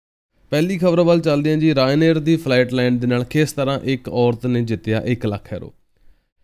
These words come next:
ਇਹ ਜਿਹੜੀ Ryanair ਦੀ ਟਿਕਟ ਸੀ, ਇਹ ਜੀ ਬੇਨੀਫੀਚੈਂਸਾ ਕਰ ਰਹੇ, ਬੇਨੀਫੀਚੈਂਸਾ ਕਰ ਰਹੇ, ਮਤਲਬ ਕਿ ਜਿਹਨੇ, ਜਿਹੜਾ ਵੀ ਇਹਨਾਂ ਦੀ ਫਲਾਈਟ ਖਰੀਦਦਾ ਸੀ, ਤਾਂ ਉਹਦੇ ਵਿੱਚੋਂ, ਇਹਦੇ ਟਿਕਟ ਦੇ ਵਿੱਚੋਂ ਦੋ ਯੂਰੋ ਆ ਜਿਹੜੇ, ਇਹ ਡੋਨੇਸ਼ਨ ਕਰ ਰਹੇ ਸੀਗੇ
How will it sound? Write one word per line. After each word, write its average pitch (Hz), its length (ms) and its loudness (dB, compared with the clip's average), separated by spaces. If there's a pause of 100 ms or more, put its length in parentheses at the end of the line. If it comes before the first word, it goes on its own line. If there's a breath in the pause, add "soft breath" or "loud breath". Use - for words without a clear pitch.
(140)
ਇਹ 165 140 0
ਜਿਹੜੀ 190 220 -2
Ryanair 175 500 0
ਦੀ 180 140 4
ਟਿਕਟ 147 280 0
ਸੀ, 156 200 0
ਇਹ 151 100 2
ਜੀ 160 120 2
ਬੇਨੀਫੀਚੈਂਸਾ 143 880 0
ਕਰ 110 200 -2
ਰਹੇ, 113 180 -2
ਬੇਨੀਫੀਚੈਂਸਾ 139 1000 0
ਕਰ 110 200 -2
ਰਹੇ, 120 220 -2
ਮਤਲਬ 143 440 -2
ਕਿ 147 200 -6 (1000)
ਜਿਹਨੇ, 147 540 -2 (1400)
ਜਿਹੜਾ 151 320 0
ਵੀ 190 140 -2
ਇਹਨਾਂ 196 180 0
ਦੀ 190 140 0
ਫਲਾਈਟ 139 460 -2
ਖਰੀਦਦਾ 127 440 0
ਸੀ, 156 120 0
ਤਾਂ 160 100 0
ਉਹਦੇ 160 180 0
ਵਿੱਚੋਂ, 160 640 -2
ਇਹਦੇ 143 200 -2
ਟਿਕਟ 135 320 0
ਦੇ 139 220 -2
ਵਿੱਚੋਂ 135 380 -2
ਦੋ 135 380 0
ਯੂਰੋ 123 260 0
ਆ 113 80 -2
ਜਿਹੜੇ, 120 480 0
ਇਹ 139 60 -2
ਡੋਨੇਸ਼ਨ 139 600 2
ਕਰ 127 220 0
ਰਹੇ 120 120 0
ਸੀਗੇ 123 300 -4